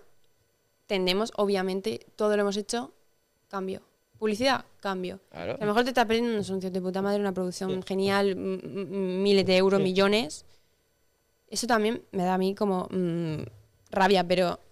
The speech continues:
Speaker 1: joder, se hace y se va a seguir haciendo.
Speaker 3: Claro.
Speaker 1: Pero es como que ahora siempre intentan, eh,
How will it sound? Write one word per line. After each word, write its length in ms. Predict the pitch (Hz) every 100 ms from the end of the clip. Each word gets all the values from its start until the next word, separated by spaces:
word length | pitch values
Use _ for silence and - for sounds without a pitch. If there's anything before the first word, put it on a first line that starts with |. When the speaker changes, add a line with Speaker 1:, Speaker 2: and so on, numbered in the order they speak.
| -
Speaker 1:
joder, 340 | 190 156 -
se 200 | - 185
hace 340 | 165 - - - _ -
y 100 | 202
se 120 | 185
va 80 | 180
a 40 |
seguir 240 | 185 180
haciendo. 440 | 170 190 180 175 175
Speaker 3:
Claro. 100 | - _ _ -
Speaker 1:
Pero 140 | 214
es 40 | 214
como 180 | 254
que 60 | 226
ahora 180 | 208 220
siempre 280 | 226 214 208
intentan, 480 | 196 202 202 208 214
eh, 520 | 202 185 180 170 175